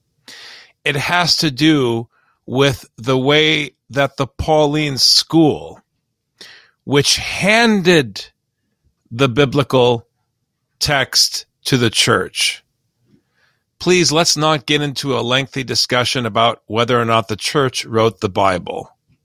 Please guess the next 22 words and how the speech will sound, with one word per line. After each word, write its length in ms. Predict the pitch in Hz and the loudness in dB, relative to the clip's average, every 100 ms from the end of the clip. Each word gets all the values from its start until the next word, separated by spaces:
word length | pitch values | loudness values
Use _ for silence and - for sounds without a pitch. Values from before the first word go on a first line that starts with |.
| _ - | _ -10
The 80 | 113 | -4
church 440 | - 151 143 - - | 0 2 2 -2 -4
is 240 | 120 107 | -2 -2
not 600 | 110 117 120 117 - - _ | -2 0 2 0 -2 -10 _
the 120 | 120 - | -6 -2
author 360 | 104 104 104 | 0 0 -2
of 200 | 98 95 | -6 -4
the 100 | 98 | -4
Bible. 640 | 92 98 92 85 82 - - _ _ _ _ - _ - | 0 0 0 -2 -10 -12 -18 _ _ _ _ -20 _ -4
The 140 | 127 | -2
writers 500 | 120 127 135 127 117 | 0 0 0 0 0
of 160 | 117 - | 0 -2
the 100 | 107 | -4
Bible 720 | 104 117 117 92 95 104 104 _ _ _ _ _ _ _ _ _ _ _ _ _ _ _ _ _ _ | 0 2 2 0 -4 -6 -12 _ _ _ _ _ _ _ _ _ _ _ _ _ _ _ _ _ _
who 160 | 143 139 | -2 2
were 200 | 127 117 | 2 0
bringing 760 | 104 127 143 151 139 123 110 | -2 0 0 2 0 -2 -4
God's 440 | 120 123 123 101 | 0 2 2 -2
message 680 | 110 117 117 - 107 101 - _ _ - | -4 -2 -2 -2 -4 -6 -10 _ _ -8
to 440 | - 160 143 127 | 0 2 2 -2
the 140 | 110 120 | -4 -4
churches. 840 | - 127 113 - 92 - - - | -2 0 0 -2 -8 -6 -6 -6